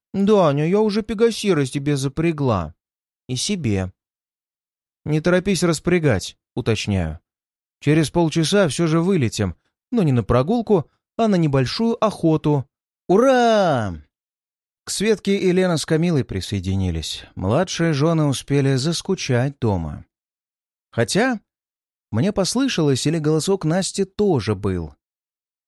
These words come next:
Она носит кольцо и тоже участвует в трансляции на всех. А сигналка пиликает громко.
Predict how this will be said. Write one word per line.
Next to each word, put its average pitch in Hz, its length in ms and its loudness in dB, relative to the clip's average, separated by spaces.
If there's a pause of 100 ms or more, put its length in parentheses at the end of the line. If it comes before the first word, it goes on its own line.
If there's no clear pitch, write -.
(140)
Она 196 260 0
носит 131 360 0
кольцо 120 460 0
и 226 140 -4
тоже 160 380 0
участвует 127 640 -2
в - 60 -20
трансляции 127 760 -2
на 139 140 -2
всех. - 540 -6 (1300)
А - 160 -2
сигналка 165 580 0
пиликает 127 500 0
громко. 104 880 0